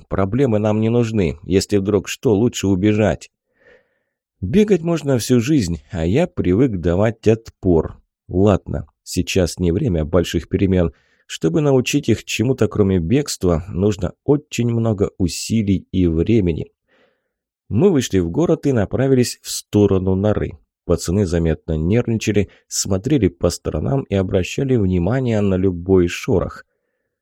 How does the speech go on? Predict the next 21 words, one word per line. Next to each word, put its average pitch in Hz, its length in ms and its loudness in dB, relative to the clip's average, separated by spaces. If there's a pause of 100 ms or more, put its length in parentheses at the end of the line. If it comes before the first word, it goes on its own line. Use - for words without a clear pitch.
«Хуже 170 340 -2
банды 147 360 0
Черепа 147 400 0
может 117 300 0
быть 104 280 0
только 113 460 2
мутант», 107 680 0 (160)
прошептал 98 640 0
Желудь. 90 420 2 (440)
«Они 92 360 0
на 101 160 2
вас 101 240 0
уже 98 160 -2
нападали?» 104 640 -2 (340)
«Спрашиваешь», 107 1000 0 (100)
вмешался 92 640 0
Рома. 80 360 -4 (120)
«Раньше 113 480 -2
нас 92 220 -2
было 110 260 0
больше». 107 640 -2